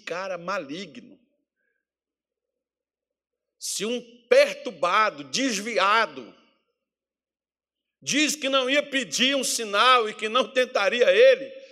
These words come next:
e eu, um crente, um pregador, nossa! Como diz o camarada, sangue de Jesus tem poder, né?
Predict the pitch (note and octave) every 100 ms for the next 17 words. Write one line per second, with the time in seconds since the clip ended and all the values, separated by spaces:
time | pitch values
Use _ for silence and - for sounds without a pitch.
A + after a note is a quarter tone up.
0 | - - - G#3+ A3+ B3 D4+ D4 C4 -
1 | D4 E4 D#4+ - A#3+ A#3 D4 D4+ C#4+ B3+
2 | F#3 F4 D4+ - - - _ _ _ _
3 | _ _ _ _ _ _ _ _ _ _
4 | _ _ _ _ _ _ _ _ - A3+
5 | C#3 D#3 D3 C#3 C3 B2 A2 G2 G2 -
6 | - - F2+ G2+ _ _ _ _ _ _
7 | _ _ _ _ _ _ _ _ _ _
8 | _ _ _ - C#3 C#3 B2+ C3 B2+ B2+
9 | A2+ A#2 A#2 - - G#3 F#3+ D#3+ C#3+ C3+
10 | C#3+ D3+ C#3 A2+ G#2 B2 B2 C#3